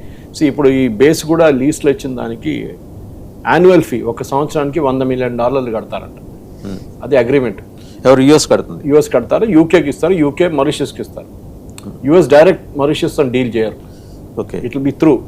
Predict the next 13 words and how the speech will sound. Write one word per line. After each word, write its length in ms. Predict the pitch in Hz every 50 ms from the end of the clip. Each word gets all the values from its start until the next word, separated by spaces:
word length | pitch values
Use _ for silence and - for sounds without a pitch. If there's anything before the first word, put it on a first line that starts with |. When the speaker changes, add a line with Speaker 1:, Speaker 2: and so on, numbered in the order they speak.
| - -
Speaker 1:
So 60 | 127
all 360 | 120 107 101 101 107 117 135 147 143 - -
probability 440 | 151 151 143 143 147 151 151 190 175 147 139
nato 260 | 147 147 - 170 165 160 143 - - - - 123
under-లో 260 | 135 139 143 139 143 127
వస్తుంది 300 | - - - 117 113 107
ఇది 100 | 104 110
కూడా. 200 | 101 107 101 -
Speaker 2:
Hmm. 440 | - - - - - 104 95 90 85 - - - - - - -
Speaker 1:
ఎందుకంటే 300 | 123 131 123 131 139 143
యూఎస్ 380 | 135 131 135 143 147 139 - 151
and 140 | 139 139
యూకే 280 | 135 135 131 131 - 143